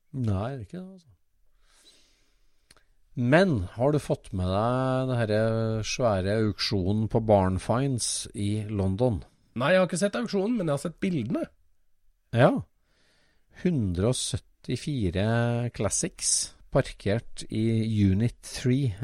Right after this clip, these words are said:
Speaker 1: utenfor, eh, bare tyve minutter nord for London. Veldig spesiell, eh, opplegg.
Speaker 2: Ja, altså, jeg synes sånne bilder som der dukker opp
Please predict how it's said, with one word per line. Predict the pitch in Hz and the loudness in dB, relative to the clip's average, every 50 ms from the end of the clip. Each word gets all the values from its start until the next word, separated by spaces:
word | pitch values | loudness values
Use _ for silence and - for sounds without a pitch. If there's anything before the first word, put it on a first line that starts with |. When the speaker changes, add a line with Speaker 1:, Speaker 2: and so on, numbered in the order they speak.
| - - | -8 -8
Speaker 1:
utenfor, | 135 - - - 104 98 - - 104 104 104 101 110 | -8 -8 -2 -2 -2 -2 -2 -2 -2 0 0 0 0
eh, | 110 110 107 107 107 107 104 104 104 104 104 107 104 104 | -2 0 0 0 -2 -2 -2 -4 -4 -6 -6 -6 -8 -8
bare | 104 107 110 107 | -6 -6 -6 -4
tyve | - 120 104 95 | -2 -2 0 0
minutter | 101 104 98 90 - - 104 | 0 0 -2 -2 -4 -6 -4
nord | 101 101 95 92 87 | -2 -2 -2 -2 -2
for | 104 | -2
London. | 95 87 82 85 98 131 175 170 _ _ _ _ _ _ _ _ _ _ _ _ _ _ _ _ _ _ _ _ _ _ _ _ - - _ _ _ | -2 -2 -4 -4 -4 -4 -6 -8 _ _ _ _ _ _ _ _ _ _ _ _ _ _ _ _ _ _ _ _ _ _ _ _ -20 -20 _ _ _
Veldig | - - 107 110 127 135 131 110 92 95 101 | -12 -6 0 2 2 2 2 0 -2 -2 -4
spesiell, | - - - 117 - - - - 82 78 82 101 104 107 107 107 107 107 107 | -4 -4 -8 -8 -6 -6 -6 -4 -4 -4 -2 -4 -4 -4 -4 -6 -6 -4 -4
eh, | 110 113 | -6 -6
opplegg. | 117 127 - - 120 185 202 _ _ _ _ _ _ _ _ _ _ _ - | -6 -8 -8 -4 -4 -4 -4 _ _ _ _ _ _ _ _ _ _ _ -8
Speaker 2:
Ja, | 220 202 220 | -6 -4 -4
altså, | - - - - 120 - _ _ _ _ _ _ _ _ _ _ _ - - | -2 0 0 0 -2 -4 _ _ _ _ _ _ _ _ _ _ _ -18 -12
jeg | 156 156 180 | -8 -8 -6
synes | - 208 190 175 - - | -2 -2 -2 -2 -2 -2
sånne | 202 196 170 156 | -2 -2 0 -2
bilder | 156 175 170 135 110 110 | 0 0 0 0 -2 -2
som | 107 147 143 | -4 -2 0
der | 123 117 123 | 0 0 -2
dukker | 131 - 185 - _ _ - 92 90 101 | 0 -2 -4 -4 _ _ -4 -2 -2 -2
opp | 139 - _ - - | -2 -4 _ -16 -12